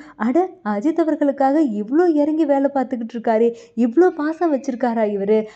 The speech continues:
அதனால தான் அவரும் அஜித்தும் சேர்ந்து நான்கு படங்கள் பணியாற்றிருக்காங்க" அப்படின்னு சொல்லி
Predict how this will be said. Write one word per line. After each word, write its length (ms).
அதனால 460
தான் 200
அவரும் 360
அஜித்தும் 440
சேர்ந்து 260
நான்கு 480
படங்கள் 360
பணியாற்றிருக்காங்க" 840
அப்படின்னு 360
சொல்லி 400